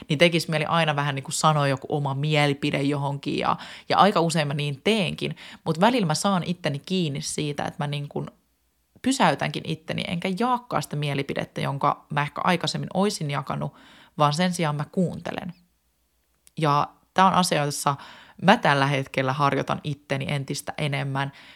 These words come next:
koska se on mulle haastavaa. Mä helposti haluan olla se, joka puhuu, mut mä oon niinku yrittänyt koko ajan parantaa sitä kuuntelemisen taitoa. Ja mielestäni mä aina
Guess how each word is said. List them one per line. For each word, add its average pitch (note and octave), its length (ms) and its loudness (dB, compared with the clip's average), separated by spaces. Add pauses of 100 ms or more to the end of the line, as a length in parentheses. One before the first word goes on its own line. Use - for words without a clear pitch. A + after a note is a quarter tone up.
(100)
koska D3 240 -2
se D#3+ 80 2
on G#3 140 6
mulle C#3 180 2
haastavaa. C3+ 920 -2 (100)
Mä C#3+ 260 0
helposti E3 340 -2
haluan E3+ 200 2
olla C#3+ 120 2
se, - 160 0
joka C#3+ 160 -2
puhuu, C#3 520 -4 (380)
mut C#3+ 160 -2
mä D3 80 -2
oon C#3+ 160 0 (1080)
niinku D3 380 -4
yrittänyt G#3 500 0
koko D3+ 220 0
ajan C3+ 120 0
parantaa D3 460 0
sitä - 160 -10
kuuntelemisen - 720 -4
taitoa. - 580 -4 (680)
Ja C#3+ 300 2 (480)
mielestäni F#3 480 4
mä D#3 100 2
aina D#3+ 340 2